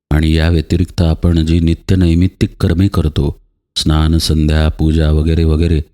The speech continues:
आणि शिवाय आपली कर्तव्य कर्मे, मग प्रापंचिक आली, व्यावहारिक आली,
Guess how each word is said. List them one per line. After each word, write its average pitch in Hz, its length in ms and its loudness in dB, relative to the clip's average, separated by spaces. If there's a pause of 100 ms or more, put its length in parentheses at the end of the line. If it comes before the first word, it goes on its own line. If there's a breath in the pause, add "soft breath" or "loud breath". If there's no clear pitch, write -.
(360)
आणि 87 220 0
शिवाय 87 340 0
आपली 98 300 0
कर्तव्य 82 520 -2
कर्मे, 73 360 -2 (600)
मग 76 80 0 (100)
प्रापंचिक 85 600 -2
आली, 80 240 0
व्यावहारिक 78 580 0
आली, 73 220 -2